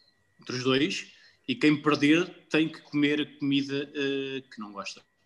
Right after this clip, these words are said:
Ou então é por rondas, tipo, imagina, cinco primeiras perguntas,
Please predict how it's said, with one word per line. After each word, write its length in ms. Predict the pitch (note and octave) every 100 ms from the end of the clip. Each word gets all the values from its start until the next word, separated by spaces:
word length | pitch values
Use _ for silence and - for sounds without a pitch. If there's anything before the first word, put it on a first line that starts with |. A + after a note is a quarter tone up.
| _ _ _ _ _ _ _ _ _ - - _
Ou 100 | C3
então 200 | C3+ E3
é 40 |
por 160 | E3 E3
rondas, 360 | D#3+ F3+ D3+ D3
tipo, 140 | C#3+
imagina, 360 | C#3+ D3+ C#3+ C3
cinco 220 | - F3
primeiras 340 | E3+ E3+ E3 C#3
perguntas, 600 | D#3+ D#3+ F#3+ G3+ G3+